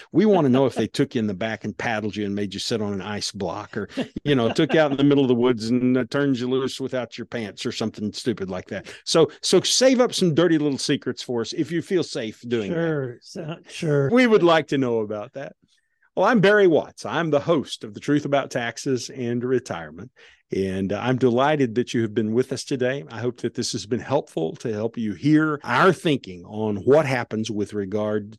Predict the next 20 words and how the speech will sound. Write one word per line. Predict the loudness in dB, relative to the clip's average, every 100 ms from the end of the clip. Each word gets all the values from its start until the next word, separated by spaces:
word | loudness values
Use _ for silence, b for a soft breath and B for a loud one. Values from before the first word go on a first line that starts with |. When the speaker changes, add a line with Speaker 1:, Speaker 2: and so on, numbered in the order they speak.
| -6
Speaker 1:
to | -4 -2 -4
taxes | -4 -6 -6 -6 -6 -6
in | -6 -6
a | -6
divided | -6 -6 -6 -6
government | -4 -2 0 -2 B B B B
and | 0 2
the | 4
impact | 2 2 0 -2
that | -2
it's | -2 -2
gonna | -2 -2 -6 -8
have | -8
on | -6 -6 -6
your | -4 -4 -4 -6 -10 -12
personal | -8 -8 -8 -6 -6 -6 -8
pocketbook. | -10 -10 -12 -12 -10 -8
It's | -4
really | -2 -2 -2
important. | -2 -2 -4